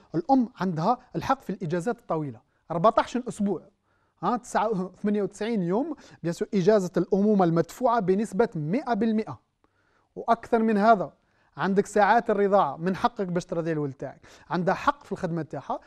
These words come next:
باش تأبسونتي مدة ساعتين في الست أشهر الأولى، وفي الست أشهر الأخيرة مدة ساعة باش ترضع الطفل تاعها. هذا شيء مليح مقارنة مع بعض الدول كما أمريكا اللي تعطي اثناش ساعة، ولا شيء أقل.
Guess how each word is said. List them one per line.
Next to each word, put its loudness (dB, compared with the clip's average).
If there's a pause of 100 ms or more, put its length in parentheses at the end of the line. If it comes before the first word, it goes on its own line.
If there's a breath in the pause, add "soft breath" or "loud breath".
(200 soft breath)
باش -4
تأبسونتي -10 (200 soft breath)
مدة -4
ساعتين 2
في -2
الست -14
أشهر -6
الأولى، -8 (460 soft breath)
وفي -10
الست -10
أشهر -8
الأخيرة -8
مدة -8 (180)
ساعة -12 (200 soft breath)
باش -8
ترضع -10
الطفل -14
تاعها. -20 (1600)
هذا -6
شيء -4
مليح -2 (380)
مقارنة -2
مع -4
بعض -4
الدول -4
كما -10
أمريكا -6
اللي -4
تعطي -10
اثناش -10
ساعة، -8 (360 soft breath)
ولا -4
شيء -8
أقل. -10